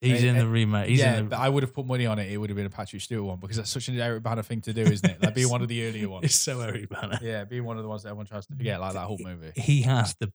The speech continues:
Speaker 1: best. He has the, so all these villains, you know, like, the most, like, one of the most iconic things about Star Trek is the view screen. It was like, put him on view, and it's just like you're talking to a window, and there's your mate on it.
Speaker 2: Mm.
Speaker 1: And there's always, like, they're, they're talking.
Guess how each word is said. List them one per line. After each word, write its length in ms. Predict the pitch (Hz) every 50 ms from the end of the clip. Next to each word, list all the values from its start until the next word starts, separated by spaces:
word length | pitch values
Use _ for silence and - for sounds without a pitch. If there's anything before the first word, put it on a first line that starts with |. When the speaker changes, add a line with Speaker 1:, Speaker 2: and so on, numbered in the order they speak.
| _
Speaker 1:
best. 300 | - 113 - - - - _ _ _ _ _
He 160 | - 127 143
has 120 | 151 156 -
the, 160 | - 131 -
so 200 | 127 - 139 131
all 160 | 143 151 165 165
these 160 | 156 147 131
villains, 320 | 127 139 127 107 101 101
you 80 | 123 143
know, 120 | 156 151 139
like, 300 | 123 123 117 113 104 107
the 80 | 117
most, 220 | 113 117 110 104 -
like, 100 | 104 - _ _
one 140 | - 151 160
of 60 | 156
the 60 | 151 135
most 140 | 120 -
iconic 460 | 110 - - - - 143 131 120 90 -
things 180 | 117 113 101
about 180 | 95 104 90 -
Star 200 | - 107 98 92
Trek 160 | - 98 98
is 80 | 104 98
the 80 | 117
view 180 | 101 113 110 98
screen. 300 | - - 95 95 95 95 _ _ _ _ _ _ -
It 60 | 135
was 80 | 107
like, 160 | 95 95 - -
put 120 | 127 123
him 60 | 120
on 120 | 120 120 110
view, 180 | 107 110 104
and 100 | 101 101
it's 140 | 104 98 -
just 160 | 107 - -
like 160 | 101 98 - -
you're 100 | 110 98
talking 240 | - - 107 101 -
to 80 | 113
a 40 | 104
window, 300 | 98 107 104 101 98 95
and 80 | 95 98
there's 120 | 98 95
your 100 | - 95 - -
mate 240 | 110 104 95 98 98
on 120 | 104 104
it. 120 | 101 - - _ _ 104
Speaker 2:
Mm. 180 | 104 98 92 87 85 - _ _ _ _ _ _ _
Speaker 1:
And 100 | 117 117
there's 140 | 120 120 120
always, 220 | 135 139 139 131 123
like, 160 | 117 113 107
they're, 80 | 107
they're 100 | 101 113 113
talking. 520 | - - 131 123 113 - - 98 90 95